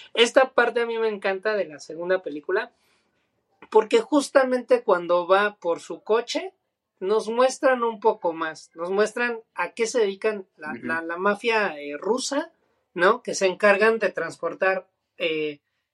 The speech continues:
Speaker 1: del, eh, mediante una red de
Speaker 2: Sí.
Speaker 1: taxis el oro, ¿no? Monedas y, este, que las meten creo que en como, no sé si es petróleo
Speaker 2: Ya, ya, ya.
Speaker 1: u
Speaker 2: Sí.
Speaker 1: otra sustancia, ¿no?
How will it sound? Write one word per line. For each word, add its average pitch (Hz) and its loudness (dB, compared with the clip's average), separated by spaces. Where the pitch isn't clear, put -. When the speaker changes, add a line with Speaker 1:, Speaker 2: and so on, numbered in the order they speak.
Speaker 1:
del, 165 -8
eh, 160 -2
mediante 170 -2
una 208 0
red 208 -4
de - -2
Speaker 2:
Sí. - -10
Speaker 1:
taxis 285 -2
el 180 2
oro, 165 4
¿no? 190 -4
Monedas 220 -6
y, 156 -10
este, 143 -14
que 175 -2
las 170 2
meten 190 0
creo 208 0
que 220 4
en 196 -4
como, 151 -14
no 202 0
sé 277 -2
si 247 -2
es 233 -2
petróleo 202 2
Speaker 2:
Ya, 123 0
ya, 117 4
ya. 110 0
Speaker 1:
u 165 0
Speaker 2:
Sí. 135 4
Speaker 1:
otra 220 2
sustancia, 160 -10
¿no? 165 -18